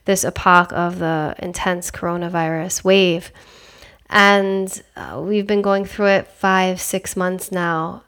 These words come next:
And I've really been contemplating and sitting with this idea of courage. Courage is such an interesting word. I always love that etymology. It comes from the Latin root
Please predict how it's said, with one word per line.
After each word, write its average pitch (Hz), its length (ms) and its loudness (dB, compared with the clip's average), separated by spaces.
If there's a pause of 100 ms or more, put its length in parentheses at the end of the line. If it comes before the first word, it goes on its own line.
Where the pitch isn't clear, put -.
And 196 460 0 (640)
I've 214 240 2
really 262 440 6
been 196 440 4
contemplating 190 960 0
and 185 140 -4
sitting 226 320 4
with 175 380 0
this 190 260 -2 (460)
idea 190 360 4
of 175 240 0
courage. - 720 -6 (880)
Courage 262 380 10
is 214 100 4
such 220 240 4
an 202 140 0
interesting 196 560 2
word. 180 420 4 (280)
I 196 140 4
always 220 460 8
love 190 360 8
that 180 260 6
etymology. 190 840 4
It - 220 -4
comes 220 440 2
from 190 380 4
the 180 120 -2
Latin 240 760 0 (320)
root 214 500 2